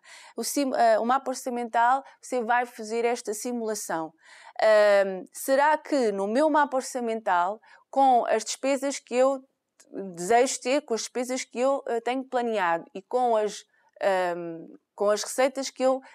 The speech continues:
tenho planeado e com as despesas que eu também já sei que vou ter, mais coisa, menos coisa, vai ser aquilo, ah, ah, será que cabe na, nas minha, na minha, na minha empresa, nas minhas despesas,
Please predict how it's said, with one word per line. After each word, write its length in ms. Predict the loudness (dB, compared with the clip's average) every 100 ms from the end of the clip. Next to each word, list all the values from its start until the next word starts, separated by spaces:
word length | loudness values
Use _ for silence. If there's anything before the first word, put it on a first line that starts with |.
| _
tenho 220 | -2 -2
planeado 460 | -2 -2 0 0 0
e 40 |
com 180 | -4 -4
as 80 | -4
despesas 480 | -4 -2 -2 0 -6
que 140 | -6
eu 80 | -4
também 340 | -2 0 0
já 160 | 0 0
sei 220 | 0 -4
que 260 | -4 -6 -6
vou 200 | -4 -6
ter, 280 | 0 0 0
mais 220 | -6 -6
coisa, 260 | -6 -4
menos 260 | -6 -10 -8
coisa, 280 | -6 -6 -4
vai 140 | -4
ser 220 | -4 -8
aquilo, 320 | -8 -4 -4 -4 -14 -20 -20 _ 0
ah, 640 | 4 6 6 6 6 2 -2 _ _ _ 0
ah, 160 | 0
será 420 | 0 2 4 2 0
que 200 | -6 -6
cabe 600 | 2 4 4 2 -6 -8 _
na, 460 | -6 0 4 4 2
nas 240 | 0 -4
minha, 320 | -4 -2 -2 -2
na 160 | -2
minha, 520 | -4 -2 -2 -2 -4 -14 _ _
na 280 | -10 -4 -2
minha 200 | 0 0
empresa, 600 | 0 2 2 2 -2 -8 _ _ -8
nas 220 | -6 -4
minhas 460 | -2 0 0 -4
despesas, 680 | -12 -6 0 0 0 -8